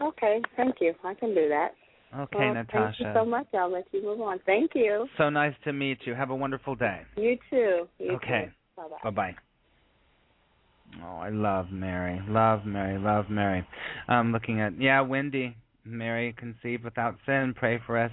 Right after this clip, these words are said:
Speaker 2: who have recourse to thee." Thank you so much. The miraculous metal prayer. Um, thank you so much. I'll say that again. Wendy, you're, you're so on top of it. Wendy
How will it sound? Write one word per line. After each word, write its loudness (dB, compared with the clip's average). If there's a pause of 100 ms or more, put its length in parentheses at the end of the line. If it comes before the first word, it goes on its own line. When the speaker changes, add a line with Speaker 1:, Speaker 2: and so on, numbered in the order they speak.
Speaker 2:
who -4
have 2 (400)
recourse 2
to -10
thee." 4
Thank -4
you -6
so -2
much. 0
The -4
miraculous -2
metal -2
prayer. 2 (840)
Um, 4 (640)
thank 4
you -2 (140)
so 2
much. 0
I'll 2
say 4
that 6
again. 2
Wendy, 2
you're, 2 (180)
you're 0
so 4
on 2
top 0
of -2
it. -2
Wendy 2